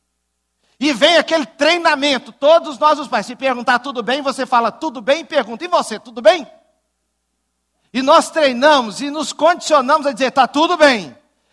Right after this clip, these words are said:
Irmão, minha irmã, agora Jesus vai falar aqui uma mensagem que tem muito a ver com o aspecto da aparência na vida espiritual. Jesus diz assim,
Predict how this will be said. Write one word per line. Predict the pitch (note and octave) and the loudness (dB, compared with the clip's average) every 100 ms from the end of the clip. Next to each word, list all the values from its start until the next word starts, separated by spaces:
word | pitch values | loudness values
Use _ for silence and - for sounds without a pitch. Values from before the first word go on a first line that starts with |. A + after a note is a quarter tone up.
| F3+ - | _ -6
Irmão, | A#3+ G#3 D#3 G#3 A#3 A3 | -4 -4 -2 2 2 0
minha | G#3 G3 | -6 -10
irmã, | E3 F3+ A#3 G#3 C3+ - _ _ _ - | -10 0 0 0 -4 -16 _ _ _ -2
agora | G3+ - A3+ B3 G#3+ | -2 0 2 2 2
Jesus | G#3+ G3+ C#3+ A3+ B3+ E3+ - _ | -6 -6 -6 -8 -8 -10 -14 _
vai | _ G#3 B3 A#3+ | _ 2 2 0
falar | - _ A3+ G3 F3 A3 A3+ | -10 _ -2 -2 2 2 2
aqui | F#3 - B3 | 0 -8 -10
uma | A3+ | -10
mensagem | G#3+ G3 - - A3 A#3 A3 A#3 A3 _ _ _ | -10 -12 -12 -4 0 0 -2 -10 -16 _ _ _
que | - | -12
tem | A#3+ C4 A#3+ | -8 -6 -8
muito | B3+ C4 G#3+ | -10 -4 -2
a | G3 | -2
ver | A#2+ A3 B3+ - - _ | -4 -4 -4 -6 -18 _
com | - B3 | -6 -4
o | A#3+ | -4
aspecto | A3 - - - A#3 A#3+ - A#3+ | -6 -10 -18 -6 -4 -4 -10 -10
da | G3 A3 | -2 0
aparência | B3 B3 A3 G3 A#3 A#3+ - A3+ | 0 0 -2 0 -6 -8 -8 -6
na | G3 | -8
vida | D3+ A#3 A#3 | -6 -10 -10
espiritual. | - G#3+ G#3+ G#3 G#3+ G#3+ | -16 -12 -12 -2 -2 0
Jesus | B3 G#3+ B3+ | -4 -6 -10
diz | G#3 | -6
assim, | A#3 A3+ F#3+ | -6 -6 -12